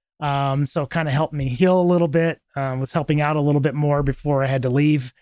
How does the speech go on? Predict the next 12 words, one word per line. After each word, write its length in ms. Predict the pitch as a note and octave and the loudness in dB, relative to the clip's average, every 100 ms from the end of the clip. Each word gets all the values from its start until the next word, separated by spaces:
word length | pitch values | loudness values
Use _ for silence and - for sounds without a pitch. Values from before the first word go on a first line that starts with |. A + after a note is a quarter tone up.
| _ _ _ - | _ _ _ -6
Um, 300 | C3+ C3 C3+ | -4 0 2
and 80 | D3+ | 2
then 80 | |
shortly 320 | D#3 F#3 D#3+ D#3+ | 2 2 2 2
after 240 | D3+ D3+ | 0 0
that, 320 | C3 C3+ A2+ | 0 -2 -4
uh, 300 | C#3 B2+ B2+ A#2+ _ - | -4 -4 -4 -8 _ -4
my, 240 | C3 B2+ | -2 0
my 140 | C3 C#3 | 0 0
job 300 | D#3 D3+ D3 | 2 2 0
was 120 | C#3+ | 2
over. 380 | D3 C3 A2+ | 0 0 -4